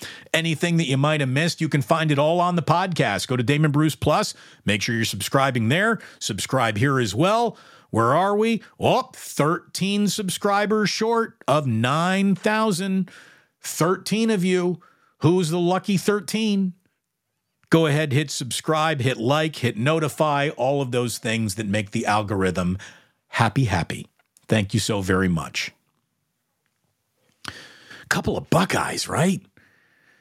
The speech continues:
Couple of Buckeyes. Nick Bosa and Chase Young. I love it. I mean, I, I, it worked better instantly than I actually thought it would. Chase Young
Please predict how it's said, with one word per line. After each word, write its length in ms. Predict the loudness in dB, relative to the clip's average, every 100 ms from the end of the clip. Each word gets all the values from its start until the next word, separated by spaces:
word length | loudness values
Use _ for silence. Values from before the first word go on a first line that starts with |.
| _ 2
Couple 400 | 4 4 0 -2
of 140 | -6 -6 2
Buckeyes. 880 | 2 4 0 -2 -6 -8 -8 -8 -12 _ _ _ _ _ _ _ -20 2
Nick 380 | 4 4 2 0
Bosa 420 | 2 2 -2 -6
and 140 | -6
Chase 420 | -4 -2 0 0 -2
Young. 560 | 0 2 2 -2 -8 -20 _ _ _ _ 2
I 200 | 4 4
love 320 | 4 2 2
it. 180 | -4 -10 _ _ _ _
I 120 | 2
mean, 260 | 4 4 0 -2
I, 140 | -4 -2
I, 140 | -2 -2 -4 -2
it 220 | 0 0
worked 560 | 2 4 2 -2 0
better 360 | 2 2 0 -2 _
instantly 720 | 0 2 2 -4 0 2 2 0
than 200 | 0 2
I 140 | 2
actually 360 | 0 0 -2 0
thought 240 | 0 0
it 80 | -2
would. 340 | -4 -6 -12 _ _ -20 -20 _ _ _ _ _ _ _ -16 -8
Chase 400 | -2 0 -2 -2
Young 400 | 0 2 2